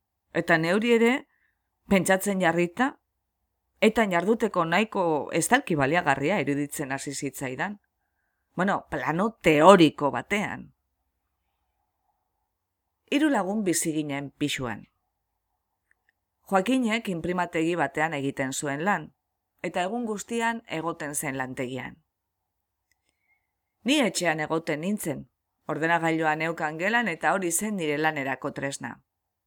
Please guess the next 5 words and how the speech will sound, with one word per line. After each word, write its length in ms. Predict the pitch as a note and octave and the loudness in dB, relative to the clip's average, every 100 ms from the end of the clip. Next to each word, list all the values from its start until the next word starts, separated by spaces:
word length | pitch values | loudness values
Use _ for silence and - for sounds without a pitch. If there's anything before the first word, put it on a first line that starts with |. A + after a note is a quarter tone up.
| _ _ _ _ _ _ _ _ _ _ _ _ _ | _ _ _ _ _ _ _ _ _ _ _ _ _
Kontxi 340 | C4 C4+ C4+ A#3+ | -2 -2 -2 -2
zegoen 420 | G3+ F3 D#3+ D3 | -2 -4 -4 -6
gero, 300 | C3 A#2 C#3+ _ _ _ _ _ _ | -8 -8 -12 _ _ _ _ _ _
ekologista 680 | G#3 G3+ C4 G3 A3 G#3+ F3+ | -4 0 2 4 4 2 0
moduko 600 | D#3 F3 F3+ D3+ A#2 | -2 -2 -2 -2 -4